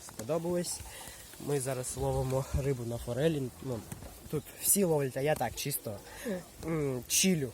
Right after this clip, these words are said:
можна так сказати. Коротше, якщо вам серія сподобалась, то обов'язково поставте вподобайки і підпишіться на мій канал, якщо вам подобається мій міні-серіал і хочете бачити далі суперові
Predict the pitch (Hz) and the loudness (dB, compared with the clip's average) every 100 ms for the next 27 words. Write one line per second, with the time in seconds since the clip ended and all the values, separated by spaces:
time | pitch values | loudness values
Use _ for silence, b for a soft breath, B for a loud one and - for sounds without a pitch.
0 | - - 117 131 147 139 - - 117 107 | -8 -10 -8 -6 -4 -4 -6 -8 -8 -8
1 | - - - B B B 208 180 B B | -14 -18 -18 B B B -12 -12 B B
2 | B - - - - - - - - 151 | B -20 -20 -20 -20 -20 -20 -10 -2 0
3 | 143 120 120 - 175 156 - 156 131 - | 0 -2 -2 4 6 6 6 2 2 -2
4 | 117 123 147 180 - 170 160 160 - - | -2 0 0 0 0 0 2 0 0 -2
5 | 120 147 143 139 123 107 - 110 117 156 | -2 -2 -2 -2 -2 -4 -8 -6 0 2
6 | 165 160 - 160 135 - 123 151 - 127 | 2 -4 -6 -6 -6 -6 -4 -2 -2 -2
7 | 127 127 143 147 139 151 143 131 131 139 | -2 0 2 2 0 0 -2 -2 -2 -2
8 | 127 127 127 127 127 127 123 117 - 147 | -2 -4 -4 -4 -4 -2 -4 -4 0 2
9 | 165 139 147 - 143 131 139 - 127 113 | 4 2 -2 -2 -4 -2 -4 -4 -8 0
10 | 143 160 156 - 123 120 135 139 | 2 2 -2 -4 -6 -6 -4 -4